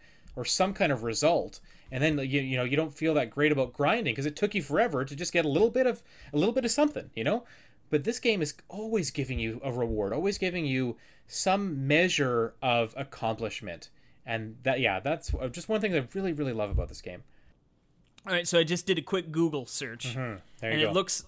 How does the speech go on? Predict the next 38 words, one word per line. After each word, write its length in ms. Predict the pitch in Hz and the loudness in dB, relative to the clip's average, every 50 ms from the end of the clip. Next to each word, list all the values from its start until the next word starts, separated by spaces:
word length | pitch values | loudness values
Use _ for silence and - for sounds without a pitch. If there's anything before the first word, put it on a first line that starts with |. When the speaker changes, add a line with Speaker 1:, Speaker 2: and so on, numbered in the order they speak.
| - - | -8 -4
Speaker 2:
it 160 | 175 170 165 | -2 0 2
looks 260 | 165 185 180 - - | 2 2 2 2 2
like 220 | 185 165 160 151 | 2 2 0 2
Moonbrook 720 | 156 165 170 185 208 214 196 165 147 165 165 160 151 - - - | 0 2 4 4 4 4 2 2 0 2 2 2 0 -2 -10 -6
is 220 | 170 156 147 135 131 | -4 -4 -4 -4 -4
the 160 | 147 143 135 | -4 -6 -6
final 520 | - - - 160 156 156 165 160 156 151 | -6 -2 0 2 2 2 0 -2 -2 -4
of 120 | 151 139 135 | -4 -6 -6
the 60 | 131 | -6
main 320 | 127 135 135 135 135 131 | -4 -4 -2 -2 -2 -4
islands. 600 | 120 117 120 117 110 104 90 - - - - - - - - - - - | -4 -6 -6 -8 -8 -12 -14 -16 -14 -14 -14 -16 -18 -20 -20 -18 -10 -10
Speaker 1:
Okay, 280 | 117 110 - 110 95 92 - - - | -8 -6 -4 -4 -6 -6 -8 -14 -16
okay. 220 | 98 - 185 156 - - | -14 -14 -14 -16 -16 -12
Speaker 2:
So 180 | - - - 170 | -6 -2 0 2
Speaker 1:
Yeah, 40 | 151 | 2
Speaker 2:
you've 120 | 147 143 - | 2 2 2
Speaker 1:
so 40 | 147 | 2
Speaker 2:
got 60 | 147 | 2
Speaker 1:
that, 140 | 143 139 - | 2 2 2
that's 120 | 113 143 | -2 -2
Speaker 2:
the 40 | - | 0
Speaker 1:
the 40 | 127 | 2
last 100 | 156 165 | 4 4
Speaker 2:
Isle 120 | 180 185 | 4 2
of 60 | 175 160 | 2 0
Speaker 1:
one 60 | 165 | -2
there. 60 | 151 | 0
Speaker 2:
Awakening, 460 | 160 160 165 160 - 165 160 160 160 156 | 0 0 -2 -2 -4 -4 -4 -4 -4 -4
which 220 | 151 147 - 151 | -4 -4 -4 -4
is 220 | 147 143 135 131 | -4 -4 -4 -4
the 100 | 135 139 | -6 -4
one 220 | 135 139 139 139 139 | -4 -4 -4 -4 -4
you 80 | 135 | -6
can 200 | 131 139 139 135 120 | -8 -8 -10 -8 -6
really 220 | 143 143 139 135 | -4 -4 -2 -2
have 160 | 131 131 127 | -4 -6 -6
free 220 | - - 160 151 143 | -8 -10 -10 -10 -8
reign. 460 | 147 165 170 170 170 175 170 170 | -6 -6 -6 -4 -4 -6 -6 -8